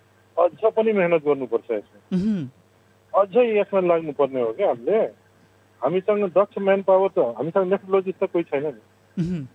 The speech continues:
Speaker 2: हजुर।
Speaker 1: अब गरिदिने त अब जसले पनि जे गरिदिए पनि भइहाल्यो नि, तर र पनि,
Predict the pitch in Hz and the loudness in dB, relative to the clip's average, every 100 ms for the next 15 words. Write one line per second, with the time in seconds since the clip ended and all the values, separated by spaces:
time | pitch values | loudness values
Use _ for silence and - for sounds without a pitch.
0 | - 160 139 123 _ _ 147 139 180 185 | -10 -4 -4 -4 _ _ -6 0 0 0
1 | 202 202 196 185 170 170 190 190 190 165 | -4 0 2 2 0 0 0 0 0 0
2 | 175 175 165 165 185 147 120 117 127 156 | 4 2 2 -2 -2 2 2 2 0 2
3 | 156 151 165 143 117 | 4 4 2 0 -6